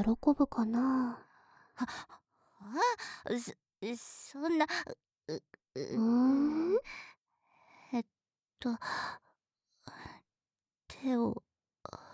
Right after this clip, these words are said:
Speaker 2: えっと。
Speaker 1: 手を？<laughs> どうしよっか。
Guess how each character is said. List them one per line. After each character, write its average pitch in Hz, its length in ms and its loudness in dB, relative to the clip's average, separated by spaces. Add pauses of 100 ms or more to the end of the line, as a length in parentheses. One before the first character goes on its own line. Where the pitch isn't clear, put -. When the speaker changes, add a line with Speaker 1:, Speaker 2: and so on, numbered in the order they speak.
(280)
Speaker 2:
え 226 60 0
っ 208 60 -6 (640)
と。 - 100 -16 (2250)
Speaker 1:
手 - 100 2 (340)
を？ 269 400 4 (880)
<laughs> 240 400 -4 (1400)
ど 262 300 4
う 320 40 0
し - 260 2
よ 403 80 10
っ - 60 -8 (160)
か。 285 420 -4